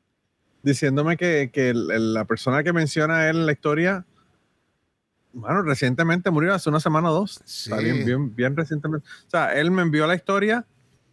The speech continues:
Speaker 1: y después que me envió la historia fue que se enteró de que esta persona había muerto.
Speaker 2: Sí, te
Speaker 1: Así
Speaker 2: mandó,
Speaker 1: que
Speaker 2: te mandó un screenshot, algo así, ¿ah?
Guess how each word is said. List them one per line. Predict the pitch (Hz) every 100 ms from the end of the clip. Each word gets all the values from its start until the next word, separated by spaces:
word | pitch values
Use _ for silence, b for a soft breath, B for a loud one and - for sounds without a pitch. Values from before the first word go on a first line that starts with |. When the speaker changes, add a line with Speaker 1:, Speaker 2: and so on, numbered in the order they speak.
| _ _ _
Speaker 1:
y | 156
después | 143 135 - 160 185
que | -
me | 196
envió | 175 160
la | 175
historia | 165 190 214 208
fue | - 147
que | 151
se |
enteró | 156 139 143 165
de | 147
que | 131
esta | 135
persona | 127 131 135
había | 131
muerto. | 123 127 127 123 _ _ b b b b _ _
Speaker 2:
Sí, | - - 117 143
te | 123
Speaker 1:
Así | 123
Speaker 2:
mandó, | 110 131 123 127 120
Speaker 1:
que | 123
Speaker 2:
te | 110
mandó | 110 107
un | 127 131
screenshot, | - 156 160 123 98 110
algo | 117 117
así, | - 143
¿ah? | 107 101 117